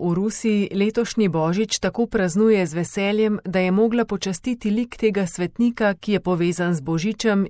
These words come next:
in ga v Rusiji vsi zelo častijo, tako katoličani kot tudi pravoslavni.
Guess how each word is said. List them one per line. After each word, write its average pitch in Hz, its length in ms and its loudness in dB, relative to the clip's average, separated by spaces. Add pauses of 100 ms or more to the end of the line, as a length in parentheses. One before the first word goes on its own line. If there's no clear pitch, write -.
in 190 160 2
ga 170 120 2
v 170 80 2
Rusiji 220 600 0
vsi 233 320 0
zelo 196 280 2
častijo, 165 680 -4 (260)
tako 190 240 0
katoličani 190 800 0
kot 214 220 -4
tudi 220 240 0
pravoslavni. 160 1000 -2